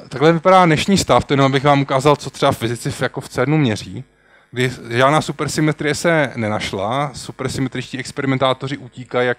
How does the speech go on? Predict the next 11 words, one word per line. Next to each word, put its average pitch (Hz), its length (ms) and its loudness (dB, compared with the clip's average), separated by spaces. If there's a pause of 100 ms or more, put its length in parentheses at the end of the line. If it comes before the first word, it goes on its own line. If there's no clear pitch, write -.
(120)
krysy 120 340 -4
z - 40 -14
potápějící - 560 -6
se - 120 -6
lodi 110 260 -4
prostě 101 380 -12
tady, 104 240 -6 (480)
eh, 113 260 -2
z 113 260 2
těchhletěch 120 380 -4
měření. 117 480 -4